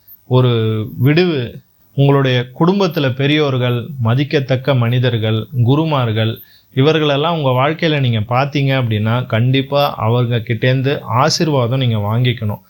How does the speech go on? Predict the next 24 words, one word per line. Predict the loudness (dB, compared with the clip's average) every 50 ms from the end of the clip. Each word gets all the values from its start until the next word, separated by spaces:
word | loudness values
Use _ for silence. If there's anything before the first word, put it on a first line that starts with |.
| _ _ _ _
அதை | -6 -2 0 2 2
மட்டும் | 2 2 0 0 -2 -2
என்னைக்குமே | 0 2 2 2 0 0 0 0 0 0 0
நீங்க | 0 0 0 0
மிஸ் | 0 0 0 0 0 -2 0
பண்ணிடக்கூடாது. | 0 0 0 -2 -2 -2 -2 0 0 -2 -4 -8 -10 _ _ -8 0 2
மரத்தடியில | 4 4 4 2 0 0 0 0 0 2 2 2 2 2
இருக்க | 0 0 0 -2 -2 -2
கோவில், | -2 0 0 0 2 2 0 -2 -4 -6 _ _ _ -4 0
மரத்தடியில | 2 2 2 2 0 0 0 0 2 2 2 2 0
இருக்கக்கூடிய | 0 0 -2 -4 -2 0 0 0 2 0 0 0
சாமி, | -2 -2 -2 -2 -2 0 0 -2 -2 -4 -10 -20 _ _ _ _ -4
இல்ல | 0 2 2 4 2
மரமே | 2 0 0 0 2 0 0 0 0 0 0
சாமி, | -2 -2 -2 -2 -2 0 -2 -2 -4 -6 -10 -18 _
இந்த | -2 0 0 2
மாதிரி | 2 2 2 2 2 0
இடத்துல | 0 -2 -2 -2 -2 0
நிறைய | 0 0 2 2 2 2 0
பார்த்திருப்பீங்க. | 0 -2 -4 -2 -2 -4 -4 -2 -2 -2 -4 -4 -6 _ _ _ _ _ _ _ _ -2
நிறைய | 0 2 2 2 2
இடத்துல | 0 -2 -2 -2 -2 -2 0
மரமே | 0 0 0 0 0 0 0 0 -2
வந்து | 0 0 -2 -2